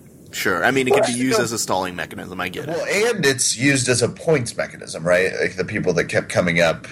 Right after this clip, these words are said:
Speaker 2: and going two and two.
Speaker 1: Kind of, yes.
Speaker 2: Yeah, kind of, <laughs> yes. It's like, I wish, if I understood the full logistics, I'd talk it out, but it's always difficult. That said, I do wanna start talking fights.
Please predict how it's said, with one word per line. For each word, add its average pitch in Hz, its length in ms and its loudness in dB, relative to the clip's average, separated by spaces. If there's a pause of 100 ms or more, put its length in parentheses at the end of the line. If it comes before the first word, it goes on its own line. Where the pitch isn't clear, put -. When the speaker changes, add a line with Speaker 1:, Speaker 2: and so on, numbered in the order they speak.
(220)
Speaker 2:
and 92 140 -2
going 85 280 4
two 85 280 2
and 73 160 -2
two. - 220 -2 (480)
Speaker 1:
Kind - 240 -2
of, - 120 -12
yes. - 320 -6 (1160)
Speaker 2:
Yeah, - 400 2
kind 85 320 2
of, 90 100 -12
<laughs> 113 60 0
yes. - 360 0
It's 127 140 0
like, 117 140 2
I 117 80 6
wish, 120 260 0
if 117 160 0
I 135 100 6
understood 147 440 2
the 113 80 2
full 123 280 2
logistics, 131 680 0
I'd 98 200 2
talk 107 280 2
it 101 100 2
out, 101 300 2
but 98 100 -2
it's 98 140 -4
always 95 420 2
difficult. 82 680 -4 (600)
That 147 320 4
said, 165 240 4
I 123 120 2
do 131 200 2
wanna 127 180 0
start 127 280 2
talking 120 340 2
fights. - 560 0